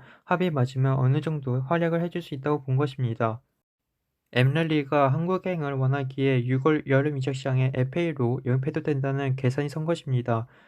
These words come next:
시간이 가면 갈수록 불리해지는 건 니르베르크입니다. 최소한 이적료라도 챙기려면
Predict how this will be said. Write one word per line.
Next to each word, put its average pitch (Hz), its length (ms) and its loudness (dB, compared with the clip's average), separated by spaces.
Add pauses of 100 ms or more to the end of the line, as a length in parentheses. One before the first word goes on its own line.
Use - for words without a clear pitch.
시간이 175 380 0
가면 156 300 -4
갈수록 135 540 -2
불리해지는 143 580 0
건 127 300 0
니르베르크입니다. 135 1040 0 (280)
최소한 180 380 0
이적료라도 156 540 -2
챙기려면 135 640 0